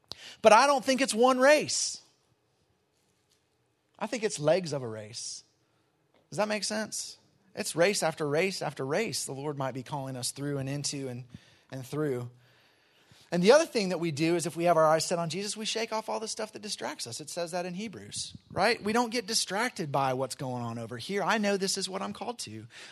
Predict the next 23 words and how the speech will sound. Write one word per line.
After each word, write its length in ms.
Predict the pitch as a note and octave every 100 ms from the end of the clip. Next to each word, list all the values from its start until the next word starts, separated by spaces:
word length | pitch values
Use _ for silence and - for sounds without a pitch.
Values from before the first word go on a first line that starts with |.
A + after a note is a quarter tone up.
| -
I 80 | G#3+
know 180 | A3+
this 240 | E3+ G3+ G#3+
is 140 | F3+
what 160 | G3 F#3+
the 80 | F3+
Lord's 320 | F3+ F3+ C#3
doing, 460 | - - C3+ F#3 - _ - - -
and 120 | D3+
I'm 100 | G#3
setting 240 | - A#3 F#3
my 160 | F3+
eyes 220 | E3+ F3+
on 160 | E3+ E3
him, 300 | G3 A#3+ F#3+
and 100 | F3+
so 120 | G#3
I'm 120 | G#3
not 160 | A3+ C4
necessarily 640 | C4 B3 A3+ A3+ A#3 A#3
interested 460 | C#4 - C#3 - B2
in 120 | A2+
this. 460 | A2 G#2+ - -